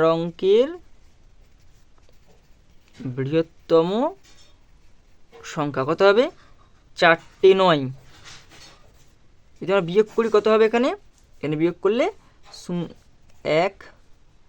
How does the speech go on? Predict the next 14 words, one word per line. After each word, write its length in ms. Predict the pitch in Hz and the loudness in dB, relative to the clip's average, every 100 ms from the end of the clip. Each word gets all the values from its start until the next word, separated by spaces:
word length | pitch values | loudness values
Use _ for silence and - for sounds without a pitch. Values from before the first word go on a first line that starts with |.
| - - _ _ - | -20 -20 _ _ -20
শূন্য, 220 | - 151 151 170 | -14 -12 -12 -14
শূন্য, 200 | - 143 160 _ _ - | -16 -18 -18 _ _ -20
শূন্য। 260 | - 135 131 - - _ _ _ _ _ _ _ - | -20 -14 -14 -16 -20 _ _ _ _ _ _ _ -16
তাহলে 160 | - 151 | -4 0
এখানে 160 | 180 190 | 0 -2
কত 80 | 190 | -4
উত্তর 140 | 196 220 | -2 -2
হবে? 140 | 233 370 - - _ _ - 170 | 0 -4 -8 -20 _ _ -2 0
এক 60 | 180 | 0
উত্তর 180 | 170 - | -2 -2
হবে, 120 | 143 135 | -2 -4
শুধু 120 | - - - 151 | -6 -6 -2 -2
এক। 80 | 139 - - - _ _ 196 | -2 -12 -20 -20 _ _ -4
ওকে, 160 | 202 | 0